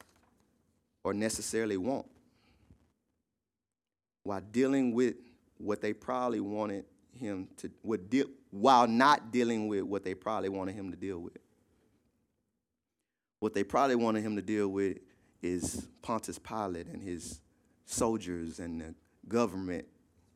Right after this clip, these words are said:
and the policies and the procedures of the governing officials.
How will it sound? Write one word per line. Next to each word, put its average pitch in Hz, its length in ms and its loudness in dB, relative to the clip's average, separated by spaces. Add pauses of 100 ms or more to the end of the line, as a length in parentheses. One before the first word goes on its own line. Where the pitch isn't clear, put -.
(680)
and 87 160 -4
the 82 40 -6
policies 95 1080 -4 (380)
and 104 120 -2
the 92 60 0
procedures 95 1160 -2 (460)
of 95 180 0
the 104 80 -2
governing 107 600 2
officials. - 1200 -10